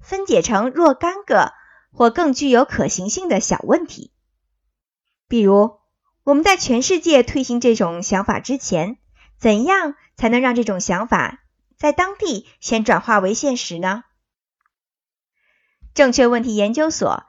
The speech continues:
也一直在发现另一种对问题进行调整的方法。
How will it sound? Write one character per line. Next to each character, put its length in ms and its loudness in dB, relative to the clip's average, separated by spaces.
也 120 4
一 220 0
直 320 -2
在 200 0
发 240 -4
现 280 -2
另 160 -8
一 80 -4
种 400 -4
对 140 2
问 180 0
题 160 -12
进 160 -10
行 180 -10
调 200 -4
整 140 -6
的 120 -10
方 240 -6
法。 180 -4